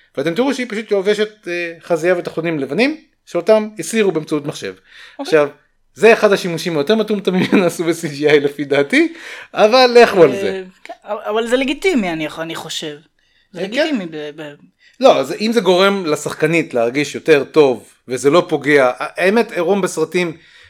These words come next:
Speaker 1: במיוחד אם אנחנו ניקח, אה, סדרות וסרטים בימינו שמשתמשים בעירום כדי לקדם סדרה.
Speaker 2: כן.
Speaker 1: אני אתן לך דוגמה ממש ממש טובה. אה, משחקי הכס למשל. משחקי הכס העונה הראשונה,
Speaker 2: שוקינג.
Speaker 1: זה, כן, אה, כי, גם התחילו לצחוק על זה, אמרו זה, "It's not porn, it's H B O", כן?
Speaker 2: כן.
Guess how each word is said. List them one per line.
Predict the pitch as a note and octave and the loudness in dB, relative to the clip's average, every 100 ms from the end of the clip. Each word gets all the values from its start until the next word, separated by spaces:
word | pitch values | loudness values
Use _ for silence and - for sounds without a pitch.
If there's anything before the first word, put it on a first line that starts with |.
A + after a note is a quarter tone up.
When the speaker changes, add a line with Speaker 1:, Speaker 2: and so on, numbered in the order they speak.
| - | -10
Speaker 1:
במיוחד | C#3+ D3 F3 E3 | -6 0 0 0
אם | |
אנחנו | E3 D#3 | -2 -4
ניקח, | C#3 D3+ C#3+ - C3 | -4 0 0 -2 -8
אה, | A#2 | -8
סדרות | G#2+ A2 A#2 C#3 | -6 -6 -6 -6
וסרטים | B2 A2+ A2 B2+ B2 | -10 -12 -10 -10 -8
בימינו | A2 B2 C#3 | -8 -8 -10
שמשתמשים | B2+ A2 A2+ - C#3+ | -12 -14 -12 -8 -4
בעירום | A#2+ A#2 C#3 | -2 -2 -4
כדי | G#2+ A2 | -8 -12
לקדם | G#2+ G#2+ C3 B2+ | -10 -6 -6 -6
סדרה. | G#2+ G2 F#2 _ _ | -12 -16 -16 _ _
Speaker 2:
כן. | - D3+ - | -12 -12 -10
Speaker 1:
אני | C3+ | 2
אתן | G3 | 6
לך | F#3 | 6
דוגמה | E3 D3+ D3 | 2 0 -2
ממש | A#2+ A2 | -2 -8
ממש | G#2+ | -14
טובה. | - G2+ - _ - _ - | -16 -16 -18 _ -20 _ -8
אה, | G#2+ | -6
משחקי | A2+ C3 D3 D#3 | -6 -6 0 0
הכס | C3+ A2 - | 0 -6 -14
למשל. | - - - _ _ - | -20 -20 -20 _ _ -4
משחקי | F#3 G3+ | 2 4
הכס | B3 A#3+ G#3+ | 6 4 2
העונה | F#3+ G#3 | 4 4
הראשונה, | F#3+ F3+ F3 F#3+ G3 - - | 2 0 2 2 2 -2 -8
Speaker 2:
שוקינג. | - F3+ F3+ D#3+ D3 | 2 2 2 -2 -8
Speaker 1:
זה, | - | -6
כן, | - A#3 A#3+ A3 | 6 8 8 4
אה, | G#3+ G#3+ G3+ E3+ - | 0 0 0 -2 -4
כי, | F3+ E3 E3 | -4 -2 -2
גם | D3+ E3 | -2 -2
התחילו | E3 A#3 G#3+ | -2 0 0
לצחוק | F#3 - G#3+ | 0 0 2
על | G3+ | 2
זה, | D#3+ | 2
אמרו | E3 E3+ | 0 0
זה, | D3 D3+ C#3+ | 4 4 4
"It's | C#3 - F#3 | -4 -6 -2
not | F3+ F#3 | -2 0
porn, | G#3 A3+ G3 D#3+ | 0 2 0 0
it's | |
H | E3+ D#3+ C3 | -2 -2 -2
B | |
O", | C3+ A2+ F2+ _ | 0 0 -2 _
כן? | - G3 F#3+ | -4 -2 -4
Speaker 2:
כן. | - | -10